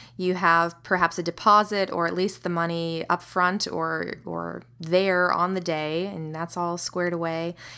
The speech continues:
You've got your clause for, um, rainy day weather, and, uh, and you're at the gig and you're playing. So you want to show up, uh, with plenty of time to get settled and to talk to a coordinator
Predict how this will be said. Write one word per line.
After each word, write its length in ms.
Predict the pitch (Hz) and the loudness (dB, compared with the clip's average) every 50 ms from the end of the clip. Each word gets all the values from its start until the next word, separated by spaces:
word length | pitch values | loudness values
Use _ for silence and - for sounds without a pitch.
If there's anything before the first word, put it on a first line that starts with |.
| - - | -14 -8
You've 240 | - 170 165 156 165 | -6 -6 -6 -6 -4
got 300 | - 170 165 170 - 180 | 0 0 2 0 0 -2
your 220 | 170 175 170 165 | -2 -2 -2 -2
clause 580 | 165 - - 196 180 175 180 180 180 185 185 - | -2 -2 0 2 4 4 4 4 4 2 0 -4
for, 560 | - - 175 175 175 175 170 175 170 170 - | -6 -6 -4 -2 0 0 0 0 0 -2 -4
um, 500 | - 170 165 160 160 156 151 156 170 165 - - - - - | -6 -8 -8 -8 -8 -8 -8 -10 -12 -12 -12 -12 -14 -12 -8
rainy 380 | 180 175 190 196 202 202 196 | -4 -2 0 0 2 0 0
day 240 | 190 190 185 185 180 | 0 0 0 0 2
weather, 420 | 175 180 175 170 190 226 339 381 - - - - - - - - - - - - | 2 2 2 2 2 0 0 -2 -6 -12 -18 -16 -16 -16 -16 -16 -18 -20 -6 -2
and, 540 | 196 196 196 196 196 196 196 196 202 190 196 | 0 2 4 4 4 4 2 0 0 0 2
uh, 200 | 190 190 185 - | 2 2 2 2
and 160 | 190 196 202 | 0 0 0
you're 200 | 202 196 - - | 0 0 0 2
at 200 | - 220 269 - | 2 2 2 2
the 80 | - 226 | 0 0
gig 260 | 220 196 175 160 165 | 2 2 2 2 0
and 100 | 156 160 | -2 -4
you're 80 | 160 160 | -4 -6
playing. 520 | - - 180 170 160 151 151 156 165 151 | -6 -4 -4 -4 -4 -4 -6 -8 -8 -6
So 420 | - - - 233 220 220 220 220 - - - - - - - - - - | -4 0 4 4 4 4 2 0 -4 -10 -16 -14 -16 -16 -16 -14 -6 -2
you 120 | 220 233 | 0 2
want 300 | 214 233 240 202 302 - - - | 2 4 2 2 2 2 2 2
to 520 | - 262 254 247 240 240 240 240 240 240 226 | 2 2 2 2 2 2 2 2 2 0 0
show 300 | - - 240 226 220 208 | 0 2 2 4 4 6
up, 320 | 196 196 196 196 - - - - - - | 6 4 4 2 -2 -10 -20 -20 -10 -8
uh, 200 | 185 180 175 175 | -6 -2 -2 0
with 240 | 170 185 175 180 - | 0 0 -2 -2 -6
plenty 340 | - - 285 294 302 285 254 | -2 0 2 2 4 4 2
of 100 | 214 - | 2 0
time 440 | - - 208 190 180 175 175 175 170 | 2 4 4 6 6 4 2 0 -2
to 100 | - 175 | -2 -2
get 180 | - 170 165 | -2 -2 0
settled 580 | - - - 202 196 196 196 196 196 196 185 - - | 0 0 2 2 4 4 4 2 2 0 -2 -6 -6
and 360 | 185 180 175 175 175 175 175 | -4 -2 0 0 0 0 -2
to 200 | - - - 180 | -2 -2 -2 -4
talk 320 | 175 - 185 175 175 175 - | -4 0 0 0 0 0 -2
to 260 | - - 180 170 160 | -4 -4 -2 -2 -4
a 80 | 160 165 | -4 -6
coordinator 920 | - - - 170 170 175 175 165 175 170 165 165 160 160 160 165 165 165 | -8 -8 -6 -2 0 0 0 -2 -2 -4 -4 -4 -2 -2 -2 -4 -4 -6